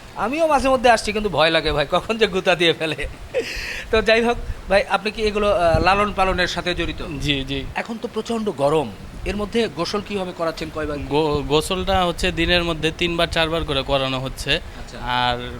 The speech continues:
Speaker 2: মানে সবভাবে আর কি, মানে ঠান্ডা রাখার চেষ্টা করা হচ্ছে খামারটাকে।
Speaker 1: আচ্ছা, আচ্ছা, এগুলো কি এই, এ, শাহিওয়াল, বলদ, ভুট্টি সব একই?
Speaker 2: সব একই।
Speaker 1: আচ্ছা, আর এদের খানা খাদ্য কি হয়?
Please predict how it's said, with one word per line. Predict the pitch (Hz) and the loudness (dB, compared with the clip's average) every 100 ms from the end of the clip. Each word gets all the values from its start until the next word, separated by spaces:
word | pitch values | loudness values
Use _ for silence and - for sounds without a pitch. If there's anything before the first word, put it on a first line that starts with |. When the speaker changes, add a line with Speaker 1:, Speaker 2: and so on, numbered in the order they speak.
| - | -8
Speaker 2:
মানে | 139 135 139 131 | -4 0 0 0
সবভাবে | 151 156 165 180 180 | 0 -2 0 0 0
আর | 170 156 | 0 -2
কি, | 165 156 | -4 -2
মানে | 139 131 127 | 0 0 0
ঠান্ডা | 147 151 | 0 2
রাখার | 143 143 147 | 2 2 -2
চেষ্টা | 156 - 135 | -2 -2 0
করা | 131 | 0
হচ্ছে | 127 117 123 | -2 -6 -8
খামারটাকে। | 127 120 113 120 - - - 127 | -6 -6 -8 -8 -8 -8 -10 -10
Speaker 1:
আচ্ছা, | 120 - 113 117 - | -10 -10 -12 -12 -10
আচ্ছা, | 127 127 | -10 -10
এগুলো | 147 165 170 | -10 -10 -6
কি | 180 | -4
এই, | 165 165 160 - - - | -2 -4 -6 -10 -10 -4
এ, | 139 139 | 0 0
শাহিওয়াল, | - 160 175 170 165 156 151 143 | 0 0 4 6 6 6 2 0
বলদ, | 147 151 156 151 147 | 0 2 0 0 -4
ভুট্টি | 151 151 - 151 | -6 -6 -4 -2
সব | 165 156 | -2 0
একই? | 160 156 123 | -2 -4 -6
Speaker 2:
সব | - 160 156 | 0 2 2
একই। | 147 139 127 | 2 -2 -8
Speaker 1:
আচ্ছা, | - - - - - - - - - - - 135 | -8 -8 -8 -8 -8 -8 -10 -10 -10 -10 -8 -4
আর | 147 147 180 | -4 -6 -6
এদের | 175 185 | -4 -6
খানা | - 214 226 | -2 -2 0
খাদ্য | 214 196 | 0 -2
কি | 190 170 | -4 -2
হয়? | 135 | -4